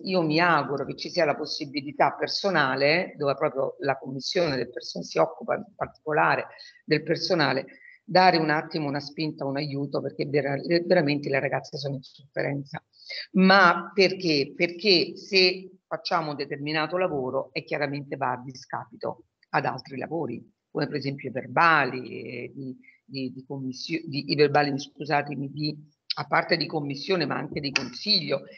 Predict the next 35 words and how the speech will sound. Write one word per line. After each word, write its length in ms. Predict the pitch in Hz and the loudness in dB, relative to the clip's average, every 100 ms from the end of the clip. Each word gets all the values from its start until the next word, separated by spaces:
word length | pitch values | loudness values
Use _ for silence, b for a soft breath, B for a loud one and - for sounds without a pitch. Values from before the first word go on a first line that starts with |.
| B | B
che 100 | - | 0
abbiamo 340 | 165 147 139 139 | 0 0 -4 -4
degli 180 | 135 131 | -6 -6
arretrati. 580 | 139 117 156 123 - - _ _ _ _ - | -8 -2 0 0 -4 -20 _ _ _ _ -2
Quindi, 1160 | 190 190 165 160 151 147 143 143 147 143 - b b b _ | 0 2 2 4 4 2 0 -4 -6 -8 -14 b b b _
eh, 360 | - 156 139 139 | -2 2 4 2
sicuramente 720 | 139 233 190 196 220 320 - | -2 0 6 6 6 2 0
questo 200 | 202 226 | 0 0
è 20 | 208 | 0
un 60 | |
lavoro 260 | 170 151 151 | 0 0 -2
che 160 | 143 - | -6 -8
faremo, 540 | 143 131 120 120 - _ _ | -6 -6 -8 -12 -16 _ _
senz'altro 720 | - 175 - 160 127 - 131 | -6 -4 2 2 2 -2 -8
lo 120 | 131 | -8
faremo 320 | 127 151 151 | -6 -4 -2
al 80 | 147 | -4
più 160 | 147 220 | -6 -2
presto, 560 | 269 294 320 - 330 320 | 4 4 4 0 -2 0
lo 100 | 214 | 2
faremo 260 | 214 180 | 2 2
in 60 | 156 | -2
step 460 | - - 170 165 135 | -2 4 4 2 -10
che 120 | 139 | -10
forse 320 | 175 170 - | -10 -10 -6
è 40 | 151 | -4
meglio, 720 | 156 156 151 156 185 262 - B B B B B | -2 0 0 4 6 6 2 B B B B B
e 200 | - 220 | -2 -2
poi, 1000 | - 170 190 185 170 156 151 135 143 143 143 | 0 4 4 4 2 2 0 -2 -2 -2 -4
eh, 240 | - - | -6 -8
nella 320 | - 175 170 156 | 0 4 4 2
speranza 840 | - 214 175 151 147 - 185 165 | 0 2 4 2 -2 2 2 2
che 140 | - | 2
la 140 | 190 165 | 2 2
collega, 520 | 175 180 196 147 135 | 4 6 6 4 -4